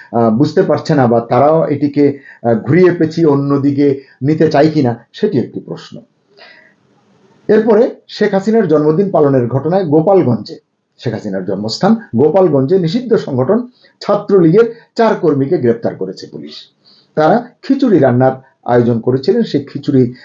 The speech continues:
আহ, রান্নার যে সরঞ্জামাদি সেগুলো কিন্তু পুলিশ জব্দ করেছে। এটি নিশ্চিত করেছেন কাশিয়ানী থানার ভারপ্রাপ্ত কর্মকর্তা কামাল হোসেন।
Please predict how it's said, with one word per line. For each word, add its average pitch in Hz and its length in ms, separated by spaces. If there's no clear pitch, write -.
আহ, 113 100
রান্নার 113 380
যে 107 100
সরঞ্জামাদি 135 640
সেগুলো 123 380
কিন্তু - 260
পুলিশ - 280
জব্দ 101 260
করেছে। - 360
এটি 170 220
নিশ্চিত 220 400
করেছেন 170 460
কাশিয়ানী 165 400
থানার 127 280
ভারপ্রাপ্ত 139 400
কর্মকর্তা 113 560
কামাল 110 260
হোসেন। - 300